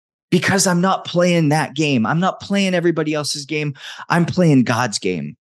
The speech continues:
And that's what Own It stands for. And that's what our company stands for. And that's what our business stands for.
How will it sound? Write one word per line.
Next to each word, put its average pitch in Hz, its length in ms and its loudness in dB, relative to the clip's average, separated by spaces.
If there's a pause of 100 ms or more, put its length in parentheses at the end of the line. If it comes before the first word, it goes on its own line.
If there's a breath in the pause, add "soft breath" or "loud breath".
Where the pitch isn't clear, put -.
(280 soft breath)
And 147 220 4
that's 160 220 0
what 175 160 0
Own 139 180 2
It - 120 -4
stands 127 340 -2
for. - 320 -8 (240 loud breath)
And 156 160 2
that's 165 180 0
what 175 100 0
our 151 100 2
company 143 460 -2
stands 113 360 -2
for. 104 260 -6 (200 loud breath)
And 156 120 2
that's 165 160 0
what 175 100 0
our 156 80 2
business 143 460 2
stands 120 320 0
for. - 240 -14